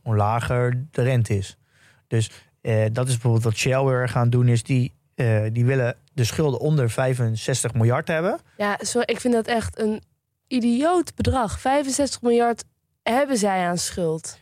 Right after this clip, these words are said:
Speaker 1: Ja, maar dat, je moet je altijd wel een beetje in context zien. Is dat bijvoorbeeld een K P N heeft ook heel veel schuld. Vastgoed, eh, hebben ook heel veel schuld. Maar die hebben ook heel veel onderpand. Is dat, eh, K P N heeft bijvoorbeeld heel veel tol-, heel veel antennes, eh, en vastgoed.
Speaker 2: Oh ja, oké.
Speaker 1: Dus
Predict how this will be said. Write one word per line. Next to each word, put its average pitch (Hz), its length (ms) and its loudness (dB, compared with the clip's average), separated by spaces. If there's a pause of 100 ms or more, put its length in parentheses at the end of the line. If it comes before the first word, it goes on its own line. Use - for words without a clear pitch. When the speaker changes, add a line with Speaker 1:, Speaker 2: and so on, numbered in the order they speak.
Speaker 1:
Ja, 127 240 0
maar 139 80 2
dat, 135 160 -4
je 143 100 -2
moet 143 120 0
je 135 60 -4
altijd 147 200 -2
wel 139 80 0
een 131 80 -2
beetje 135 260 -2
in 123 100 -2
context 139 440 -2
zien. 135 240 2 (280)
Is 127 100 -6
dat 123 160 -2
bijvoorbeeld 117 320 0
een 113 220 2
K 117 220 -2
P 117 40 -12
N 127 200 0
heeft 117 240 0
ook 123 140 0
heel 127 180 4
veel 123 120 4
schuld. 123 440 2 (160)
Vastgoed, 127 500 0
eh, 120 60 2
hebben 107 200 4
ook 127 60 0
heel - 0 -
veel 127 100 2
schuld. 123 160 -2
Maar 131 100 2
die 147 80 0
hebben 160 200 -2
ook 160 60 0
heel 127 100 -2
veel 151 80 2
onderpand. 113 520 -2 (400)
Is - 140 -2
dat, 127 140 -2 (160)
eh, 127 300 -4
K 127 220 -4
P 117 40 -10
N - 40 -4
heeft 160 100 0
bijvoorbeeld 117 400 0
heel 135 360 4
veel 110 160 0
tol-, 131 380 -2
heel 123 180 0
veel 117 360 -2 (120)
antennes, 120 720 -2
eh, 110 360 -4
en 110 200 -2
vastgoed. 147 480 0
Speaker 2:
Oh 220 60 0
ja, 196 180 0
oké. 175 160 -6
Speaker 1:
Dus 123 80 -2